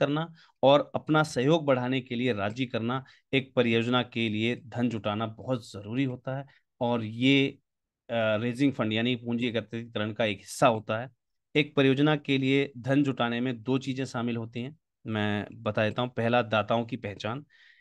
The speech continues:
यानी कि identifying the donors,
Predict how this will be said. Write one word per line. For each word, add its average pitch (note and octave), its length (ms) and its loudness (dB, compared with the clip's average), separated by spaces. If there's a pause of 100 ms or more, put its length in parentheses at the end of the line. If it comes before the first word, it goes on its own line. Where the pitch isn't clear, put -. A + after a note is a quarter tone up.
(100)
यानी A2+ 240 0
कि G#2+ 440 -4 (280)
identifying A#2 680 2 (160)
the A2 120 -2
donors, A2 360 -2